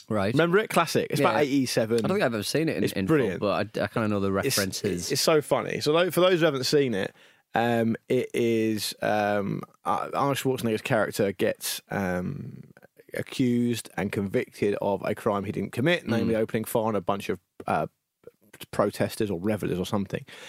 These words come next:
Speaker 2: And because this is dystopian future, by the way, it's made in the, in the mid eighties,
Speaker 1: Mm.
Speaker 2: but it's set in twenty nineteen, Pete.
Speaker 1: <laughs> Ah,
Speaker 2: I love that.
Speaker 1: lovely.
Speaker 2: I love that.
Speaker 1: Why have we not had loads of, uh, tweets about that like we do every time
Speaker 2: Yeah.
Speaker 1: they say it? This is the time that Marty
Speaker 2: I think
Speaker 1: McFly
Speaker 2: it's
Speaker 1: went
Speaker 2: twenty nineteen.
Speaker 1: forward to.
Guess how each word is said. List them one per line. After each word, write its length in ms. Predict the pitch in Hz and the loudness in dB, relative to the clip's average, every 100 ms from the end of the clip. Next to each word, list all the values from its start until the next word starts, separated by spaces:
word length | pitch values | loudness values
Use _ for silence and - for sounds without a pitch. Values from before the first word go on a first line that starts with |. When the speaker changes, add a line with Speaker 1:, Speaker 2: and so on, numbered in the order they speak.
| - - | -18 -2
Speaker 2:
And 120 | 113 | 0
because 220 | 117 160 | 0 0
this 120 | 143 | 0
is 100 | 135 | 0
dystopian 540 | - 127 - 120 120 110 | -2 0 2 2 0 0
future, 340 | 131 131 - | 0 0 -2
by 180 | 92 139 | 2 2
the 60 | 151 | 4
way, 140 | 127 | 2
it's 100 | - | 2
made 220 | 139 151 | 2 4
in 100 | 131 | 4
the, 140 | 117 113 | 2 2
in 80 | |
the 60 | 110 | 2
mid 140 | 113 | 2
eighties, 420 | 117 127 85 82 - | 4 2 0 -2 -2
Speaker 1:
Mm. 240 | 117 90 | -2 0
Speaker 2:
but 100 | 101 | 2
it's 100 | 147 | 2
set 180 | - 196 | 4 2
in 60 | 156 | 2
twenty 320 | 147 143 139 | 2 2 2
nineteen, 440 | 123 120 127 117 110 | 0 0 2 0 2
Pete. 260 | 135 160 - | 0 -2 -8
Speaker 1:
<laughs> 200 | _ - | _ 2
Ah, 500 | 175 185 170 147 123 | 4 6 6 6 6
Speaker 2:
I 40 | |
love 220 | 147 190 | 6 4
that. 140 | 190 170 | 6 4
Speaker 1:
lovely. 160 | 147 127 | 6 4
Speaker 2:
I 80 | |
love 300 | 151 170 165 127 | 6 6 4 2
that. 260 | 117 151 - | 2 2 4
Speaker 1:
Why 160 | 208 | 4
have 80 | 226 | 4
we 100 | 226 | 4
not 220 | 220 214 | 2 2
had 200 | 202 185 | 2 4
loads 380 | 185 185 190 160 | 4 4 4 4
of, 240 | 170 147 | 0 2
uh, 180 | 156 160 | 2 2
tweets 360 | 156 - 190 - | 2 0 0 0
about 260 | 110 104 87 | 0 0 2
that 160 | 90 98 | 0 0
like 100 | 98 | 0
we 100 | 107 | 0
do 140 | 117 | 0
every 200 | 113 104 | 0 0
time 340 | 104 123 110 139 | -2 0 2 4
Speaker 2:
Yeah. 240 | 147 131 120 - | 4 2 -4 -4
Speaker 1:
they 100 | 123 | -2
say 220 | 117 127 113 | 2 2 2
it? 60 | |
This 160 | 110 131 | 2 0
is 80 | 120 | -2
the 80 | 120 | 0
time 360 | 135 117 113 | 2 2 2
that 100 | 110 | 0
Marty 240 | 117 113 110 | 0 0 0
Speaker 2:
I 40 | |
think 60 | - | -2
Speaker 1:
McFly 220 | - 110 | 0 2
Speaker 2:
it's 80 | 110 | 2
Speaker 1:
went 120 | 110 - | 2 0
Speaker 2:
twenty 100 | 110 | 2
nineteen. 160 | 120 | 2
Speaker 1:
forward 200 | 117 104 98 | 2 0 -2
to. 180 | 95 | -4